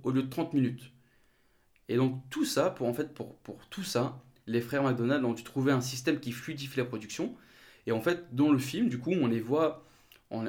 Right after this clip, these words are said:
on les voit dessiner par terre des postes de cuisine et de faire des essais en, en grandeur nature avec les, avec les, les employés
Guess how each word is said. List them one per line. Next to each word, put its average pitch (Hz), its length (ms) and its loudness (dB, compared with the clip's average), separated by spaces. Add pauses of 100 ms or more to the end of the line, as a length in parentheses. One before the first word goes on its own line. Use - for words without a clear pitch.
on 117 80 0
les 117 80 2
voit 147 160 2
dessiner 151 400 2
par 151 240 -2
terre 156 260 2
des 127 120 0
postes 127 300 0
de 120 60 -2
cuisine 120 540 -4 (260)
et 120 100 4
de 131 80 4
faire 139 220 2
des 131 200 2
essais 151 300 4
en, 120 80 2
en 107 800 -2
grandeur 139 380 4
nature 127 380 2
avec 117 260 0
les, 113 240 -4
avec 117 240 0
les, 107 340 2
les 104 160 -4
employés 123 500 0